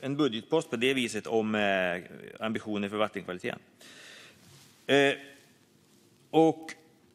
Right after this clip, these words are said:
i vilket fall som helst så är det ju då, vi för att prata om hur vi tänker i budget så ser vi att, eh,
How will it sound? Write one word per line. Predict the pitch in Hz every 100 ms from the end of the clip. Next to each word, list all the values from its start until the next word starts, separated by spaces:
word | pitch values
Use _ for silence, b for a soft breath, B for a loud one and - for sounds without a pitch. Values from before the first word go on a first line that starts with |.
| _
i | -
vilket | 156 180
fall | 175 160
som | 160 156
helst | 139 117 - - -
så | 147
är | 139 170
det |
ju | 196
då, | 156 110 - - -
vi | 139 - - - - - _ _ -
för | 135
att | -
prata | 156 135
om | 175 143
hur | 139
vi | 156
tänker | 147 139 160
i | 175
budget | 175 117 98 - -
så | - 131 131 - - - -
ser | 147 170 170
vi | 120 120
att, | - 110
eh, | -